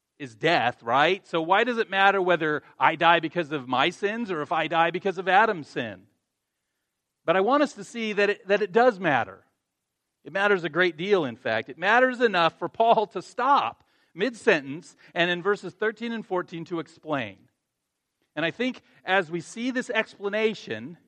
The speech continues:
and as we get to the end of verse fourteen, we're gonna see why it matters. So Paul explains what he means by "so death spread to all men because all sinned."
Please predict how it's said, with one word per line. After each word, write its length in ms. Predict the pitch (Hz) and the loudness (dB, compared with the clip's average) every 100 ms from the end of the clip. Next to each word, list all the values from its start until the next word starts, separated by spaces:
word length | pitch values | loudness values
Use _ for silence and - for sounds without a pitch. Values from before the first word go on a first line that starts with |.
| _ _ _ _ _ | _ _ _ _ _
and 80 | - | -16
as 100 | 135 | -10
we 80 | 147 | -6
get 220 | 143 - | -2 -2
to 80 | 214 | -2
the 140 | 202 | -4
end 240 | 202 208 208 | -4 -4 -2
of 80 | 180 | -2
verse 180 | 202 | -4
fourteen, 800 | - 196 196 - 214 190 135 131 123 _ - | -4 -4 -4 -4 -8 -4 -4 -4 -8 _ -12
we're 80 | 170 | -6
gonna 140 | 175 | -6
see 240 | - 185 | -6 -6
why 200 | 156 143 131 | -2 0 0
it 80 | |
matters. 600 | 131 127 107 95 _ _ _ _ _ _ _ _ _ _ | -2 -4 -4 -8 _ _ _ _ _ _ _ _ _ _
So 100 | 147 | -10
Paul 300 | - 180 226 | 0 2 2
explains 680 | 226 - 156 139 139 143 - _ _ _ _ - | -2 -4 -2 -2 -4 -8 -14 _ _ _ _ -6
what 120 | 151 | -4
he 60 | 165 | -2
means 340 | 151 135 120 | -4 -4 -6
by 160 | 135 127 | -6 -6
"so 220 | - 120 | -6 -10
death 340 | 110 170 - | -2 -2 -4
spread 360 | - 165 156 151 | -8 -4 -4 -4
to 80 | 160 | -6
all 240 | 143 156 | -4 -4
men 420 | 135 104 104 107 _ _ - | -6 -10 -12 -18 _ _ -20
because 320 | 139 135 117 | -10 -8 -6
all 220 | 120 113 | -6 -8
sinned." 500 | - 135 110 90 92 | -8 -12 -12 -14 -20